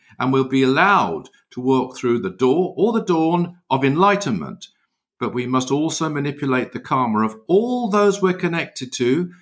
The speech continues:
whether we know them or not, doesn't make any difference. Humanity as a whole, to some degree, through our service. So you have the three levels of service, physical, spiritual,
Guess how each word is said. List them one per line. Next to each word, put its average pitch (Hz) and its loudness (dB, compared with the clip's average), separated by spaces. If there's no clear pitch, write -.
whether 190 -2
we 233 2
know 226 4
them 214 2
or 214 2
not, 185 2
doesn't 156 -4
make 160 -4
any 190 2
difference. 190 -4
Humanity 202 2
as 190 0
a 165 0
whole, 147 0
to 135 -8
some 175 0
degree, 180 0
through 131 2
our 127 2
service. 113 -4
So 107 -2
you 110 2
have 120 -6
the 85 -6
three 196 2
levels 131 -2
of 107 -4
service, 127 0
physical, 185 0
spiritual, 160 0